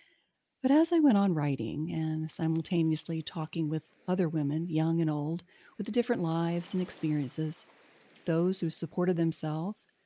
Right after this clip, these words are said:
those who wished careers, those who were hard-working vi-, housewives and mothers, and those with more ease, I found that my point of view was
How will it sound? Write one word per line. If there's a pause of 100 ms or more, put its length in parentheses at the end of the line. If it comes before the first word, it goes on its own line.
(120)
those
who
wished
careers, (460)
those
who
were
hard-working
vi-,
housewives
and
mothers,
and
those (480)
with
more
ease, (1300)
I
found (200)
that
my
point
of
view
was